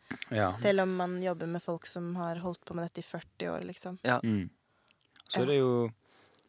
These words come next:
Speaker 1: det der med, vi snakker om, eh, eller du spurte, det å være med på en måte, være med <laughs> unge skuespillerne på D N S, det med at, eh, å vite,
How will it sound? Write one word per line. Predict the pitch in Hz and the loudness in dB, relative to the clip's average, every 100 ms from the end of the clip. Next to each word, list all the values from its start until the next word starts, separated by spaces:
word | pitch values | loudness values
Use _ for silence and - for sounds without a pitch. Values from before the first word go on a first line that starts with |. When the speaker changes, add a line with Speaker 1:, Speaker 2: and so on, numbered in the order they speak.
| _ _ - | _ _ -2
Speaker 1:
det | 110 | 4
der | 113 | 4
med, | 110 107 104 101 95 95 90 87 85 80 80 60 | 6 4 4 4 2 0 -2 -4 -6 -8 -10 -10
vi | 76 | -8
snakker | 101 107 101 | -6 -6 -4
om, | 98 110 117 | -6 -6 -6
eh, | 101 95 95 92 | -4 -4 -4 -4
eller | 95 | -6
du | 92 | -6
spurte, | 95 - 95 95 104 110 - | -8 -8 -8 -6 -8 -10 -12
det | 101 98 | -10 -10
å | 95 98 | -10 -8
være | 95 90 | -6 -6
med | 87 - | -6 -8
på | |
en | 90 | -10
måte, | - 80 87 139 - | -6 -6 -6 -14 -10
være | 85 | -6
med | 87 85 - - | -6 -6 -10 -12
<laughs> | - - 110 104 - 85 | -12 -6 -4 -6 -8 -6
unge | 92 90 82 85 90 _ _ - - - - _ | -4 -4 -6 -8 -12 _ _ -20 -20 -20 -20 _
skuespillerne | - - 101 98 95 | -8 -4 -2 0 0
på | - 95 | 2 0
D | 92 95 | 4 4
N | 98 | 4
S, | 110 - | 4 2
det | 113 110 | 4 4
med | 107 | 4
at, | 101 - - - _ _ _ _ _ _ _ _ - | 0 -4 -14 -14 _ _ _ _ _ _ _ _ -8
eh, | 92 90 92 104 - | -4 -4 -4 -6 -6
å | 92 | -4
vite, | 98 92 - - 90 | -4 -4 -6 -4 -2